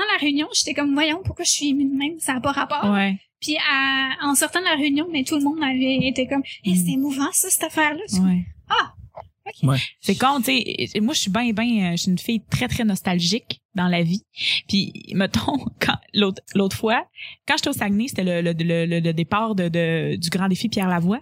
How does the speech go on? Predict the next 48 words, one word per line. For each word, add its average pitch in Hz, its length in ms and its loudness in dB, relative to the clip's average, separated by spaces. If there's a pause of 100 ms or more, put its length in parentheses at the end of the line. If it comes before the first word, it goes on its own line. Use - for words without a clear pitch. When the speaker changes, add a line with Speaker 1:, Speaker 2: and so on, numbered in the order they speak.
Speaker 3:
Mhm. 180 60 2
Speaker 2:
ok ? 175 60 2
Puis 240 180 -2
il 202 40 -2
y 185 40 2
a - 20 0
des 185 260 0
écoles 262 320 0
au 208 80 2
Saguenay 208 400 0
qui - 140 -8
gagnent 202 480 0
la 170 160 -2
grande 185 280 0
récompense, 180 720 0
donc 185 240 0
qui - 120 -2
Speaker 3:
Oui. 220 40 0
Speaker 2:
s'en 185 160 0
va 208 180 0
à - 20 0
Mon-, 185 200 0
en, 170 180 2
qui - 120 -4
s'en 180 160 0
vont 202 140 2
à 196 60 2
Montréal, 175 600 0 (460)
euh, 165 160 2
pour 202 340 0
aller 180 240 0
à 180 60 2
la 165 100 2
ronde. 165 280 0
Là, 151 140 2
eux 156 80 2
autres, 165 180 0
ils 160 60 -4
capotent, - 640 -2
là. 392 80 0 (480)
Les 165 140 0
jeunes 175 200 4
du - 60 0
Saguenay 175 360 2
à 165 80 2
ronde. 190 340 2
Puis - 160 -4
écoute, 240 240 0